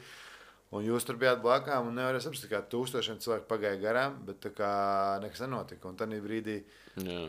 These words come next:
Speaker 1: es nezinu, nu, pirmkārt es redzēju, kā jūs tur pa nakti braucāt, krāvāt, likāt, darījāt. Paldies Dievam, vismaz bija labs laiks, jo varēja arī lietas līt.
Speaker 2: Tad būtu vispār.
Speaker 1: Tāpēc, eh, jā, kā jūs, kā jūs, eh, atrodat, eh,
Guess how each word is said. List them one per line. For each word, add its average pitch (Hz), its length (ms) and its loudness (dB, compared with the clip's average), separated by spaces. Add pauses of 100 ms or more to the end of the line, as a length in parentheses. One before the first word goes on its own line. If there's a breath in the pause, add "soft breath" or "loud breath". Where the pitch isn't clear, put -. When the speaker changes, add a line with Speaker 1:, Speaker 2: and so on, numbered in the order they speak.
Speaker 1:
es 95 160 -4
nezinu, 113 340 -4
nu, 98 140 -6 (340)
pirmkārt 104 320 -2
es - 80 -8
redzēju, 101 460 0
kā 98 180 -2
jūs 95 100 -4
tur 95 140 -12
pa - 80 -8
nakti 90 340 -6
braucāt, 101 460 0
krāvāt, 98 560 2
likāt, 98 360 0
darījāt. 107 380 2
Paldies 113 300 2
Dievam, 107 180 0
vismaz 95 220 -10
bija 98 160 -2
labs 104 180 -2
laiks, 131 300 -6
jo 92 80 -2
varēja 92 240 -4
arī 95 100 -8
lietas 113 300 -4
līt. 87 160 -10 (340 loud breath)
Speaker 2:
Tad 98 160 4
būtu 87 300 -2
vispār. - 240 2
Speaker 1:
Tāpēc, 123 480 6
eh, 120 480 4 (160)
jā, 123 160 6 (100)
kā 135 220 6
jūs, 131 240 0 (1080)
kā 131 200 0 (100)
jūs, 127 320 0 (240)
eh, 101 320 -2 (1300 soft breath)
atrodat, 95 920 -4
eh, 82 920 -6